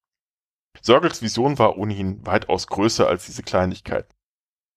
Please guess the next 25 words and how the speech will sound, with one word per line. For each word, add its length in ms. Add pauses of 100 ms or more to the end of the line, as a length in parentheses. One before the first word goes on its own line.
(220)
Er 80
glaubte 320
nämlich 240
nicht 220
nur, 120
dass 160
durch 160
das 160
Bauvorhaben 760 (320)
der 120
angeblich 480
so 140
dringend 440
benötigte 520
Lebensraum 580
geschaffen 460
würde. 320 (480)
Das 140
Projekt 380
würde 300
auch 140
so 160
viele 320
Arbeitskräfte 720
binden, 380